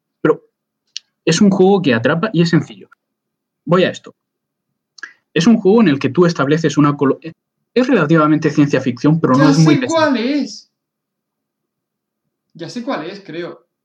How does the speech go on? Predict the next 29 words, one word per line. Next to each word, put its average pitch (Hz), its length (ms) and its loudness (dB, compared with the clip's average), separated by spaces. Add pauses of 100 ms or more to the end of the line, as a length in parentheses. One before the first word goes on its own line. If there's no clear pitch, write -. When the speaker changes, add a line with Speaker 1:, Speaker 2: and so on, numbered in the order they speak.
(460)
Speaker 1:
Muy 175 180 4
bien, 226 320 4
¿puedo, 165 320 0
puedo 208 320 2
continuar 214 420 2
con 214 120 0
lo 202 80 4
mío? 208 300 2 (540)
Speaker 2:
Sí, 151 380 -14
voy 170 120 -8
a - 20 -10
seguir 170 180 -8
con 170 100 -8
algo 160 140 -10
que 160 60 -12
he - 20 -12
visto 160 180 -14
un 151 60 -18
rato 156 300 -12
para 151 140 -10
demostrar 151 440 -14
que 156 440 -12
ya 156 120 -8
sé 160 140 -14
lo 151 120 -14
que 143 140 -18
es. - 180 -20 (1300)
Speaker 1:
Bien. 113 260 -4 (560)
Eh, 156 280 2